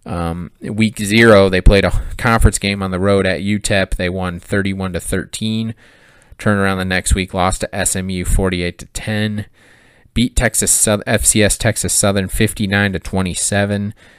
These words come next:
They won at U N L V, or they lost at U N L V fifty-eight to twenty-seven. Um, then lost at Memphis the following week, forty-four to thirty-four.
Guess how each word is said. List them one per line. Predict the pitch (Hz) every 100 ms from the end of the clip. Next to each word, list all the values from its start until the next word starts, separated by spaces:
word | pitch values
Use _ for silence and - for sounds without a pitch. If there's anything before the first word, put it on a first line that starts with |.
| _ _ _ _ -
They | 98 104 131
won | 123 113 107
at | 76
U | 104 107 104
N |
L | 98 95 95
V, | 98 110 -
or | 110 98
they | 90
lost | 92 107 123 131 -
at | 82
U | 98 98 95
N |
L | 92 87
V | 92 90
fifty-eight | 87 - 101 - 92 92 87
to | -
twenty-seven. | 90 71 - - 73 - - - _ _ - - - _ _ _ -
Um, | 73 73 73 58 76
then | 92 92
lost | 95 92 -
at | 67
Memphis | 98 101 98 -
the | 90
following | 95 92 92 90
week, | 95 92 -
forty-four | - 92 90 - 87
to | 87
thirty-four. | - 101 101 - 104 101 101